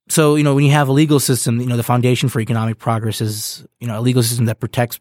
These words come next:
you know, privately owned property and enforces contracts in an even-handed manner. Um, so private property rights, uh, this is some, you know, things that America has been founded on and other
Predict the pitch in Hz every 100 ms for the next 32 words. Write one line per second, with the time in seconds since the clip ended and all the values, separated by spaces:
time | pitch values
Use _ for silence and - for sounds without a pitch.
0 | _ 127 110 101 - - _ - 120 120
1 | 120 120 113 - 110 107 120 107 107 110
2 | 107 - 113 110 110 - 110 107 110 107
3 | - 107 104 - - - - _ - 113
4 | 113 101 110 107 107 107 127 160 _ _
5 | _ _ _ _ _ - 104 98 90 87
6 | 67 92 - - 127 _ _ - 135 131
7 | - 117 113 123 120 117 - - - -
8 | 117 113 113 107 - - - 117 113 110
9 | - 120 110 98 92 - _ - 120 110
10 | 101 107 107 107 107 107 - 120 117 117
11 | 113 110 110 113 110